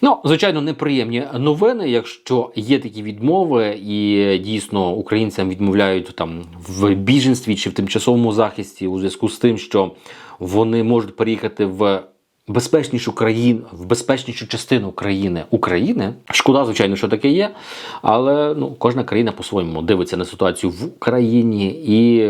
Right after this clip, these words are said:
пропонує українцям те, що вона хоче пропонувати,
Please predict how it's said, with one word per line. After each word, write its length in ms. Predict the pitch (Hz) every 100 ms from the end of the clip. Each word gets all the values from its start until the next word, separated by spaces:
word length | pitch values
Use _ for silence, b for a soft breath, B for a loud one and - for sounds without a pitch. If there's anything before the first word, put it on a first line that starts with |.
| 101
пропонує 540 | 95 98 92 98 98 98
українцям 600 | 101 98 98 98 98 87
те, 220 | 107 107
що 300 | - - 95
вона 460 | 87 87 90 87 82
хоче 360 | - 98 -
пропонувати, 920 | 80 82 87 85 95 120 120 92 82